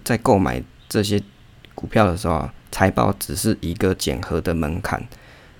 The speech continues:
真正的关键点还是要看说这个产业它的目前的市场需求性，还有未来的发展性，这个是比较重要。不过这个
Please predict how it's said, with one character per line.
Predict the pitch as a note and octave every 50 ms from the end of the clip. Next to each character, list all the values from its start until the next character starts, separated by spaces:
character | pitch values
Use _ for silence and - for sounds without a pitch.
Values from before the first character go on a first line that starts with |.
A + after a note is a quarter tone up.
| - - - -
真 | - - C#3 C#3+
正 | C#3+ C3
的 | A#2
关 | - G#2+ G#2
键 | G#2+ A#2+ A2 F#2
点 | E2 E2+
还 | F2 F2
是 | F2+ G2 G#2
要 | G#2 G#2
看 | - - A2+ G#2 F#2+
说 | F2+ - G2+ F#2+ G2
这 | - - A2 A2 G2
个 | G2
产 | - - - F2 C#2+
业 | D2 F#2+ G#2 G2
它 | - G2+ F#2+ G#2 G2+
的 | G2+ - E2 D#2 C#2+ - - - - - - - -
目 | - C3 C#3 A2+ G#2+
前 | G2+ - - E2 E2+
的 | F2 G2+ F#2+ E2+ C#2 - - -
市 | - - C3
场 | G2+ F#2 E2
需 | - -
求 | G2+ - D#2
性， | D#2+ - - F#2+ - - - - - - - - -
还 | - - G2
有 | G2 F#2 D#2
未 | D#2 F#2 A2 G2+
来 | F2+ D2 D2
的 | E2 F#2 F#2
发 | F2 - - F#2
展 | F#2 F2+ - G#2
性， | - - D#2+ D2 D#2+ - - G#2+
这 | - G#2
个 | G2 F#2
是 | - - G2+ F#2+ - -
比 | - -
较 | - F2+
重 | E2 - F2+ D#2 B1
要。 | C2 C2+ A#1+ - - - - - - - - - -
不 | - A#2
过 | B2+ B2
这 | B2+ C#3
个 | A#2 A2+ G#2 G2+ G#2 G2